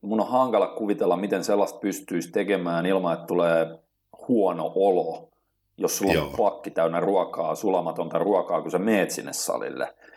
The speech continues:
Speaker 1: Et
Speaker 2: Just
Speaker 1: se on
Speaker 2: näin.
Speaker 1: eri asia, jos sä teet vaikka voimanostotreeniä, missä karkeasti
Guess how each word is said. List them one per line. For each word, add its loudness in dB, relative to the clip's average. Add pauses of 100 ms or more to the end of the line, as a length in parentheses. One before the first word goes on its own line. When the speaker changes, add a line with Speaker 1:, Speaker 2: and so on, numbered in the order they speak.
(280)
Speaker 1:
Et 0
Speaker 2:
Just -4
Speaker 1:
se 2
on 4
Speaker 2:
näin. 0
Speaker 1:
eri 2
asia, 2
jos 0
sä -8
teet 2
vaikka 2
voimanostotreeniä, 2
missä 0 (800)
karkeasti 0